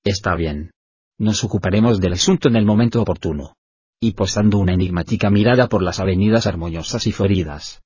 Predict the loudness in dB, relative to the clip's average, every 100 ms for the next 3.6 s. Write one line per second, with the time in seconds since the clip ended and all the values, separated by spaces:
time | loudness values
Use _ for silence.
0 | _ -8 2 4 4 4 4 4 4 2
1 | -2 0 0 0 -2 -2 -2 0 0 2
2 | 2 2 0 -2 -4 -6 -10 -14 _ _
3 | -2 0 0 -2 -4